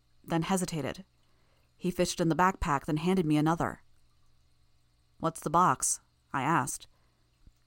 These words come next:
"My work," Lab Rat said. "That doesn't answer my question." "You don't want the answer to your question. Wear it or don't,"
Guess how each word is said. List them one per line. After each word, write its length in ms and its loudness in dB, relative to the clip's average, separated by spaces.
"My 200 0
work," 500 -2
Lab 240 2
Rat 200 0
said. 320 -2
"That 140 2
doesn't 320 2
answer 260 4
my 140 2
question." 560 -4
"You 120 4
don't 140 4
want 180 2
the 120 -4
answer 240 2
to 80 -6
your 100 -4
question. 560 -8
Wear 260 0
it 120 -4
or 140 0
don't," 420 -4